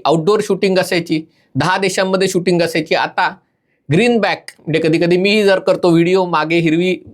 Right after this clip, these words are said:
अ, चादर असते, त्यांच्याकडे तर अख्खा स्टुडिओ भरून हिरवा, म्हणजे, अ, क्रोमा स्क्रीन असतो, त्याच्यावरच शूटिंग करतात आणि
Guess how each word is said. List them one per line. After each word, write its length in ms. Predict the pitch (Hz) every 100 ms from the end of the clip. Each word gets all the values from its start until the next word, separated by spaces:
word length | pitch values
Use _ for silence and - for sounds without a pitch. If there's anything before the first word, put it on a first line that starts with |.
| 180
अ, 180 | 165 151
चादर 360 | 156 147 165
असते, 280 | 180 - 139 - _ _ _ _ _ _ _ _ _ -
त्यांच्याकडे 380 | 135 139 156 170
तर 100 | 175
अख्खा 320 | - - 180
स्टुडिओ 400 | 175 180 180 208
भरून 240 | 190 185
हिरवा, 440 | 165 160 160 151 131 -
म्हणजे, 320 | 123 131 123
अ, 260 | 98 - - - - -
क्रोमा 240 | 160 170
स्क्रीन 300 | 170 170 170
असतो, 380 | 151 - 127 - _ _ _
त्याच्यावरच 520 | 165 170 220 226 233
शूटिंग 300 | 226 208 220
करतात 360 | 208 190 190 175
आणि 360 | 175 185 190